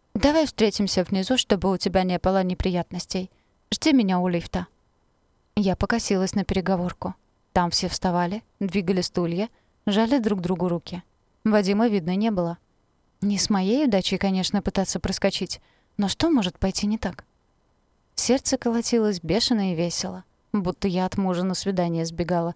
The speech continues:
а не от начальника. Даже двадцать секунд ожидания лифта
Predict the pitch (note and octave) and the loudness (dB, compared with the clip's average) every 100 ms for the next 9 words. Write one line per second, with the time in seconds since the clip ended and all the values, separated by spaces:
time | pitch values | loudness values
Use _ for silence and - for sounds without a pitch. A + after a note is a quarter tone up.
0 | - _ _ G3 F#3 F3 F#3+ - F3+ F3 | -10 _ _ -2 0 -2 -2 0 0 0
1 | F3+ F3+ - _ _ _ _ - G#3+ G3+ | -4 -10 -16 _ _ _ _ -2 2 2
2 | F3+ E3+ F3+ - F3+ F3 F#3 F3+ F3 F#3 | 0 0 -2 -2 -4 -2 -4 -2 0 0
3 | F#3 F3+ E3+ F3 G#3 A3 | 0 0 0 -2 0 0